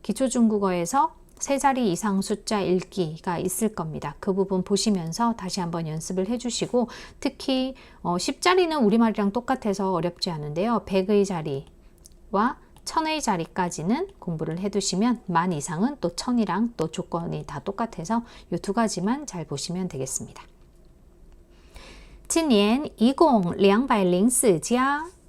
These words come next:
이백사 개의 이오관公司관련 회사가参加了, 참가하였습니다. 어디예요? 这次展会, 이번 전시회예요.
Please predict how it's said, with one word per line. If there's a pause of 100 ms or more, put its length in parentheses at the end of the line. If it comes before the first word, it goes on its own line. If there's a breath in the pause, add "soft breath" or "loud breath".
(480)
이백사
개의 (580)
이오관公司관련
회사가参加了, (120)
참가하였습니다.
어디예요? (400 soft breath)
这次展会,
이번
전시회예요.